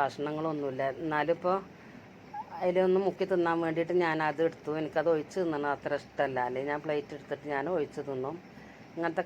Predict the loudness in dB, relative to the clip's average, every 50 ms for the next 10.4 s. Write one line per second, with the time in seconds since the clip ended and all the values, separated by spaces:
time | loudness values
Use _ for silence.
0 | 6 6 6 6 4 2 2 0 0 -2 -4 -2 0 0 0 0 -2 -2 -4 -6
1 | -8 -12 -18 -20 -20 -20 -20 -18 -16 -16 -16 -16 -18 -20 -20 -12 -8 -8 -8 -6
2 | -4 -4 -2 0 0 0 -2 -2 -4 -4 -4 -4 -2 -2 -4 -4 -2 -4 -4 -4
3 | -4 -6 -6 -4 -2 0 0 0 0 0 0 4 4 4 4 2 -2 0 0 0
4 | 0 0 0 -2 -2 -4 -2 0 0 0 0 0 -2 -2 -2 -2 -2 -4 -6 -6
5 | -10 -16 -20 -20 -20 -20 -20 -20 -18 -20 -20 -20 -20 -20 -20 -18 -10 -4 -4 -2
6 | 2 2 4 6 6 4 4 2 0 2 2 2 2 2 2 2 2 0 -2 -4
7 | -4 -2 -2 -2 -2 0 0 2 4 4 4 4 4 4 2 2 2 2 2 2
8 | 2 0 0 -2 -2 -2 -2 -4 -4 -4 -6 -6 -4 -4 -2 -2 -2 -2 -2 -2
9 | -4 -2 -4 -4 -4 -2 -2 -2 -2 -2 -4 -4 -4 -4 -2 -4 -6 -6 -4 -4
10 | -4 -2 -4 -6 -6 -6 -8